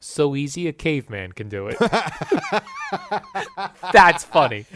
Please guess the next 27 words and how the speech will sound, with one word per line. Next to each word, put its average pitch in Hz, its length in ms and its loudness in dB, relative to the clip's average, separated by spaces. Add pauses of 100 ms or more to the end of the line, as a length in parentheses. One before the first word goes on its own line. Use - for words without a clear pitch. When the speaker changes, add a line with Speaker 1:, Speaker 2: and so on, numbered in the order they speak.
Speaker 2:
That 226 200 -2
is 226 160 -4
tremendous. 208 760 -4 (160)
Speaker 1:
That 156 240 6
is 208 120 2
Speaker 2:
Very 220 140 0
Speaker 1:
very 143 280 6
Speaker 2:
well - 20 -6
done. 208 120 0
Speaker 1:
clever. 120 420 2 (160)
Speaker 2:
And 156 220 -2
by, 170 180 0
and 165 100 -2
Maria 165 340 0
on 117 180 -4
Twitter, 101 260 -4
since 104 160 -10
we're 104 80 -6
doing 95 260 -6
that, 92 240 -6
it's 123 120 -4
Speaker 1:
Yeah. 220 140 6
Speaker 2:
Michael 131 240 0
Gross, 90 360 -6
not 98 160 -6
Stephen 82 340 -8
Gross 69 360 -14